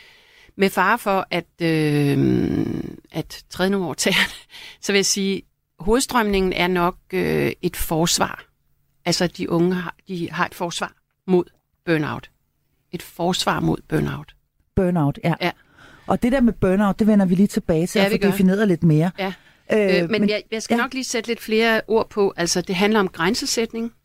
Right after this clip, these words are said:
Speaker 1: og det handler om tilhørsforhold. Altså, både om at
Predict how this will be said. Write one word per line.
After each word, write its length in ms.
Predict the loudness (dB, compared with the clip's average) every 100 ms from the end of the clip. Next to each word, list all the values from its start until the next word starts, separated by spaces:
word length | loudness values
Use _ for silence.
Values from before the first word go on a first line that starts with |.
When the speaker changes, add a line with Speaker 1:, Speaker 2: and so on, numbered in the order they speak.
| _ _ _ _
Speaker 1:
og 100 | -2
det 80 | 0
handler 280 | 0 0 0
om 140 | -2
tilhørsforhold. 760 | 0 0 0 -2 -6 -10 -12 -16 _ _ _ _ -6
Altså, 180 | -4
både 440 | -6 _ 2 4 4
om 140 | 0
at 120 | -2